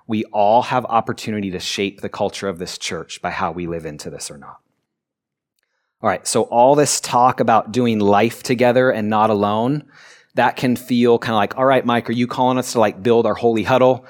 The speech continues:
where we're all, like, really nice people that always have it all, all together and we don't care about Gresham?" That is not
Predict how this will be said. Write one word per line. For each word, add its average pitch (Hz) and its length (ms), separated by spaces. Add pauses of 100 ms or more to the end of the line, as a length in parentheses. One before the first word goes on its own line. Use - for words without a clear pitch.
(300)
where 120 140
we're 110 120
all, 120 120
like, 110 180
really 139 320
nice 123 400
people 131 460
that 110 120
always 131 360
have 127 220
it 127 60
all, 120 180
all 117 220
together 113 420
and 107 120
we 143 100
don't 139 160
care 127 200
about 107 260
Gresham?" 87 480 (140)
That 123 180
is 87 140
not 98 640